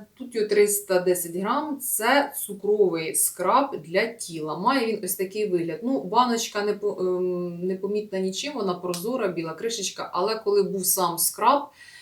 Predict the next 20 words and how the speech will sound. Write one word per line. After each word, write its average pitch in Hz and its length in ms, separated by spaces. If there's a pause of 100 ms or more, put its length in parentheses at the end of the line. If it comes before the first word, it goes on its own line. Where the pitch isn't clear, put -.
(280)
всередині 208 640
він 233 280
був 208 280
різнокольоровий, 196 880
були 180 300
всі 233 360
кольори 190 380
веселки. 160 760 (680)
За 196 180
це 214 200
я 175 120
його 180 240
і 180 40
взяла. 185 640
І 196 40
взагалі 220 380
сам 185 380
бренд, 254 340
хто 170 240
знає, 240 560